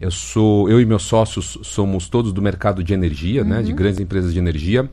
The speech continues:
Speaker 1: E lá em dois mil e dezesseis, o governo brasileiro, federal, criou uma regra que permitia justamente essa modalidade da geração remota, né? Que é a ideia de você poder gerar energia limpa sem necessariamente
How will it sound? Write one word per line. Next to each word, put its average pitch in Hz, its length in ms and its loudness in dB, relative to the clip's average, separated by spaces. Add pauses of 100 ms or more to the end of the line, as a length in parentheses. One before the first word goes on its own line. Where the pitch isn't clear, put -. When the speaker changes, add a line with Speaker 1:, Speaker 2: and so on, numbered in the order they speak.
Speaker 1:
E 101 80 -6
lá 98 220 2
em 135 80 0
dois 120 160 0
mil 107 140 0
e - 20 -2
dezesseis, 107 600 -2
o 104 60 -4
governo 92 640 0
brasileiro, 90 480 0
federal, 95 480 -2 (320)
criou 95 200 2
uma 95 140 2
regra 101 340 2
que 104 140 -2
permitia 101 540 -2
justamente 95 460 -4
essa - 120 -8
modalidade 92 760 -2 (380)
da 90 100 0
geração 92 640 0
remota, 95 720 2
né? 87 320 -4
Que - 160 -8
é 85 60 2
a - 20 2
ideia 87 240 0
de 92 80 -6
você 95 220 -4
poder 92 320 -2
gerar 90 280 2
energia 78 460 -2
limpa 117 460 -2 (340)
sem - 180 4
necessariamente 165 1040 2